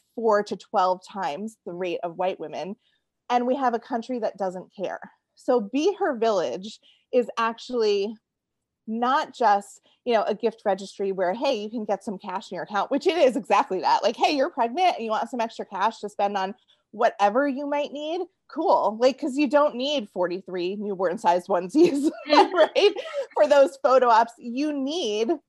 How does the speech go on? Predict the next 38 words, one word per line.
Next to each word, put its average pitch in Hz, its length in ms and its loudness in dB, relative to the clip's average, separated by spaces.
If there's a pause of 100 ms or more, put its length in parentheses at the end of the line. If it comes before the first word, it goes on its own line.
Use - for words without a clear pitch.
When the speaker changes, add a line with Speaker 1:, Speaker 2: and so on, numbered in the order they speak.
(100)
Speaker 1:
cash 285 360 -2
in 381 100 -6
your 247 120 -2
account 226 360 -6
so - 80 -8
you 240 240 -6
can 359 140 -10
go 294 120 -2
out 214 220 0
and 208 100 -8
get 190 220 -4
the 180 60 -12 (160)
care 294 220 -4
you 196 180 -6
need 160 340 -10 (340)
because 277 460 -2
our 254 320 2
public 214 400 -4
sector 190 480 -6
isn't 180 240 -10
providing 160 460 -6
it. 123 80 -16 (100)
So 220 160 -4
we 254 240 -6
are 214 380 2 (380)
a 208 80 0 (140)
private 254 480 4
sector 214 800 0
solution 202 1040 -8 (300)
to 247 100 0
empower 226 580 0
communities 220 720 -6
to 214 80 -12
take 202 300 -10
care 165 160 -6
of 170 100 -8
their 175 200 -6
own. - 340 -8